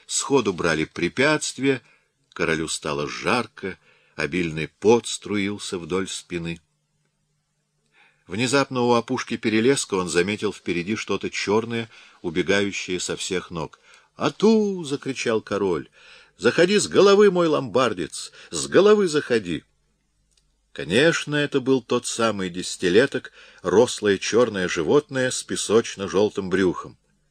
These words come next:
Бежал олень уже не так легко, как в начале охоты. Теперь он передвигался с трудом, то и дело останавливался, оглядывался на преследователей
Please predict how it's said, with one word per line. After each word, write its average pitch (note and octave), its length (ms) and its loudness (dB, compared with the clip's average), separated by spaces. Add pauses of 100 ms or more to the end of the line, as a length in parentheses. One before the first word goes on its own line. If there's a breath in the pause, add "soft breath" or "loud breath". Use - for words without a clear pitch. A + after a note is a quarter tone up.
(640)
Бежал E2+ 460 -2
олень F#2 300 2
уже F#2 260 -2
не F2 140 -6
так G2 300 -4
легко, F2 440 -4
как - 240 -4
в E2+ 60 -12
начале E2+ 460 -2
охоты. F#2 440 -4 (760 soft breath)
Теперь G#2 340 2
он G#2 120 4
передвигался G2+ 680 0
с - 140 -4
трудом, G2 480 0 (360 loud breath)
то G2 120 2
и G2+ 100 4
дело G#2 300 2
останавливался, G2+ 1040 -2 (320 loud breath)
оглядывался A2 800 2
на G2+ 100 -2
преследователей G2 1000 -2